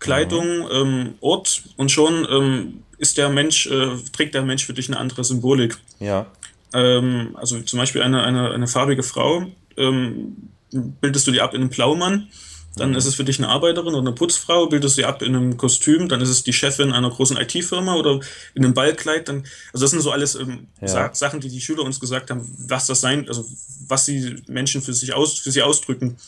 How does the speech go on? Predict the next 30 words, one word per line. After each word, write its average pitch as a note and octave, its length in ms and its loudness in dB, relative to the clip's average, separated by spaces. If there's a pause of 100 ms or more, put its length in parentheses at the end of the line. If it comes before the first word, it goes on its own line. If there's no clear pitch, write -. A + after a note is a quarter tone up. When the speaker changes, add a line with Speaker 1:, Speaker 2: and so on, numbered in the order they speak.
Speaker 2:
Ja. G#2 220 -2
Speaker 1:
Oder D3+ 120 4
eine D3+ 120 2
Frau D3 320 2
im C3 140 0
Ballkleid, D#3+ 440 2
dann C#3+ 100 -2
ist C3+ 120 0
es - 100 0
eine C#3 120 0
Botschafts-, C3 540 0
äh, A#2 680 -4 (160)
Gattin. A#2 400 0 (600)
Speaker 2:
Ja, F#2+ 180 0
Speaker 1:
Das G2 260 -4
wurde A#2+ 160 -2
Speaker 2:
ja. F#2 60 0
Speaker 1:
uns F#2+ 100 -4
das A#2 120 0
gesagt. A#2 380 0 (260)
Und, B2 200 4
äh, B2 220 2
indem C3 260 4
wir C#3+ 60 2
die, C3 140 2
sich B2 180 0
halt B2 120 0
diese A#2+ 120 -2
Bilder B2 200 -2
betrachten G#3+ 720 -2